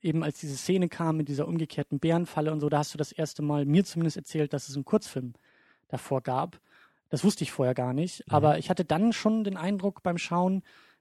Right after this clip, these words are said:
Speaker 1: dass dieser Kurzfilm Ursprung auch irgendwie erahnbar ist.
Speaker 2: Ja,
Speaker 1: Das halt
Speaker 2: gerade so,
Speaker 1: eben
Speaker 2: wenn man den ganzen Film dann kennt als Ganzes, dann, es macht auf jeden Fall Sinn, wenn man dann erfährt, das war mal ein Kurzfilm mit dieser einen kleinen Idee.
Speaker 1: Ja.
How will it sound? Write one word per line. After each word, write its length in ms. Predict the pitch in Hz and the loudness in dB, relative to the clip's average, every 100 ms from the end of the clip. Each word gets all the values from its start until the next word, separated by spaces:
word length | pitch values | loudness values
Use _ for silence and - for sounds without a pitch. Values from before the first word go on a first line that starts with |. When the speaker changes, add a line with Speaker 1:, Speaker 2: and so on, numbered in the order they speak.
| - | -4
Speaker 1:
dass 240 | 160 - | -4 -4
dieser 260 | - 156 156 | -6 0 0
Kurzfilm 680 | - 190 - - - 180 220 | 2 0 0 -4 -2 -2 0
Ursprung 600 | 190 202 - 180 185 180 | -2 -2 -2 -2 -2 -2
auch 400 | - 160 185 - - | 2 4 4 -2 -2
irgendwie 460 | 175 175 160 160 | 2 2 0 -4
erahnbar 600 | - 151 147 151 143 117 123 | -4 -6 -2 -2 -2 -4 -6
ist. 340 | 113 - - _ _ _ _ _ - _ _ _ | -12 -14 -18 _ _ _ _ _ -20 _ _ _
Speaker 2:
Ja, 140 | 101 90 _ _ - | 0 0 _ _ -2
Speaker 1:
Das 160 | 147 | 2
halt 100 | - | 8
Speaker 2:
gerade 120 | 113 120 | 10 10
so, 60 | |
Speaker 1:
eben 80 | 117 | 8
Speaker 2:
wenn 60 | 113 | 6
man 100 | 110 | 6
den 80 | 110 | 4
ganzen 240 | 110 113 | 2 2
Film 180 | - 120 | 2 2
dann 160 | 104 95 | 2 2
kennt 300 | 113 127 95 | 2 4 2
als 160 | 95 | 2
Ganzes, 500 | - 113 123 120 117 | 2 2 2 2 2
dann, 340 | 104 98 98 - _ _ _ _ | -2 -4 -6 -12 _ _ _ _
es 120 | - 98 | -2 4
macht 180 | 104 | 6
auf 140 | 113 - | 6 4
jeden 140 | 113 | 2
Fall 200 | 110 104 | 4 4
Sinn, 220 | 101 117 | 6 4
wenn 80 | 104 | 4
man 140 | 101 101 | 2 0
dann 100 | 95 | -2
erfährt, 440 | 98 - 107 104 | -2 2 4 4
das 180 | 98 87 | 0 -2
war 120 | 98 | -2
mal 140 | 101 90 | 0 -2
ein 80 | - | 4
Kurzfilm 560 | 127 139 - 135 135 | 4 4 4 6 6
mit 100 | 110 | 2
dieser 240 | 104 98 - | -2 -2 -2
einen 280 | 110 117 | -2 -2
kleinen 360 | 110 107 101 90 | -2 0 0 -4
Idee. 500 | 87 85 117 135 160 - | -6 2 4 4 0 -4
Speaker 1:
Ja. 140 | 151 | -6